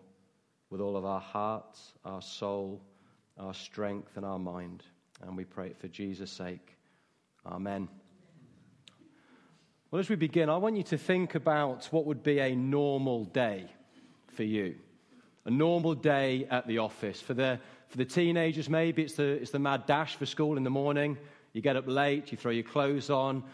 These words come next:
you're still eating your toast as you walk out the door to catch the bus. A day of school, you get back home, have a little nibble,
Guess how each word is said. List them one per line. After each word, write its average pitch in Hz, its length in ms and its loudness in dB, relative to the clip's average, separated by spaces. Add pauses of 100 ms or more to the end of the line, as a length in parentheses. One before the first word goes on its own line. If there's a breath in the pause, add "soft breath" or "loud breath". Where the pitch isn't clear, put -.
(140 loud breath)
you're 113 120 -2
still 139 180 2
eating 135 180 2
your 113 100 0
toast 151 520 2
as 113 100 -4
you 117 80 0
walk 135 300 0
out 123 140 0
the 113 80 -2
door 135 320 0
to - 100 -16
catch - 260 -4
the 113 80 -6
bus. 151 600 2 (280 loud breath)
A 107 80 -2
day 165 280 4
of 156 100 -2
school, 139 380 0
you 127 80 0
get 175 260 2
back 156 240 0
home, 165 420 2 (540)
have 127 160 0
a 131 60 0
little 131 180 0
nibble, 131 560 0